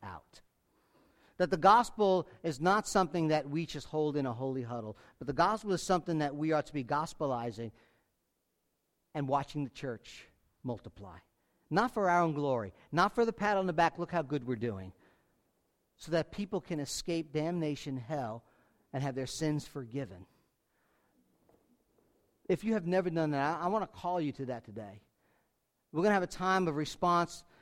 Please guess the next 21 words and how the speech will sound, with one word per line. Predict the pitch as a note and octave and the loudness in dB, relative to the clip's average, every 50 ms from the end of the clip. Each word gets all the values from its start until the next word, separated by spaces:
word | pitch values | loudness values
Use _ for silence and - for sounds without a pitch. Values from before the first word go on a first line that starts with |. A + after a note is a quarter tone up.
| _ _ - | _ _ -8
and, | D#3+ E3 - | -6 -4 -2
and | F3+ D#3+ D#3 | 0 -2 -2
a | |
time | - - - F#3 F#3 F#3 F#3 F3+ | -2 -4 -2 0 2 2 2 2
of | D#3+ C#3 - | 0 0 -2
confession | - D3+ C3+ - - F3+ F3+ - - E3+ D#3 | -4 -4 -4 0 0 0 0 0 -2 -4 -4
and | D3+ C#3+ | -2 -2
repentance, | C#3 - - - C3 B2 A2+ - B2+ A2 | -4 -6 -6 -8 -8 -8 -8 -10 -12 -10
that | C3+ C3+ | -8 -8
you | C#3+ D#3 F#3+ F#3+ F3+ E3+ - - _ _ _ _ | -6 -4 -4 -6 -6 -8 -12 -20 _ _ _ _
ha-, | - E3+ D#3+ - | -8 -8 -6 -2
have, | E3 D#3+ D#3+ D#3+ - - | 0 2 2 2 0 -4
have | D3+ D3 C3 D3 | -8 -6 0 2
not | F3 G3 G#3+ F#3 E3+ | 4 4 4 2 -2
done | D3 C3+ B2 | -2 -2 -2
that. | A#2 A2+ G#2 G2 - | -2 -4 -6 -8 -6
I | - D3 E3+ | -4 -2 -2
have | F3+ F3+ E3 D3+ | 0 -2 -2 -2
not | D3+ C3 G#2 G2+ | -2 -4 -4 -6
done | - A2+ G#2+ G#2 | -10 -12 -10 -10
that. | G2+ F#2 D#2+ - | -12 -14 -16 -20